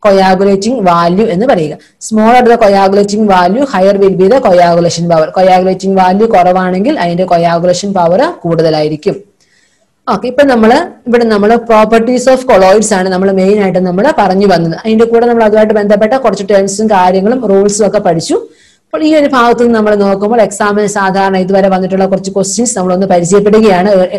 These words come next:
പഠിക്കാൻ എളുപ്പത്തിന് വേണ്ടിയിട്ട്. ഒന്ന്, values of colligative properties are small for colloids. Why? നമ്മൾ പറഞ്ഞതാണ്. What is mean by Tyndall effect? Which are the conditions to observe this effect? It is very, very important.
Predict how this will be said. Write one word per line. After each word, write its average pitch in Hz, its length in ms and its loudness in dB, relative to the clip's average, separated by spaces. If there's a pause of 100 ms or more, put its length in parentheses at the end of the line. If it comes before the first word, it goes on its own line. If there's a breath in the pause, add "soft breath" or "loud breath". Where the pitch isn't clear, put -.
പഠിക്കാൻ 196 340 0
എളുപ്പത്തിന് 202 380 0
വേണ്ടിയിട്ട്. 180 460 0 (580 soft breath)
ഒന്ന്, 262 260 0
values 226 540 2 (100)
of 269 60 2
colligative 214 500 2
properties 202 480 2
are 208 300 -2
small 196 220 0
for 208 180 0
colloids. 180 560 2 (140)
Why? 170 140 4 (160)
നമ്മൾ 175 140 -4
പറഞ്ഞതാണ്. 185 580 0 (480 soft breath)
What 269 140 0
is 320 80 0 (120)
mean 220 120 2
by 214 120 2
Tyndall 196 280 2
effect? 247 240 2
Which 214 260 -2
are 220 180 0
the 214 60 -2
conditions 214 520 -2
to 233 120 2
observe 226 540 -2
this 196 240 0
effect? 175 240 -2
It 185 100 -4
is 196 220 0
very, 190 260 2
very 220 220 2
important. 165 460 -2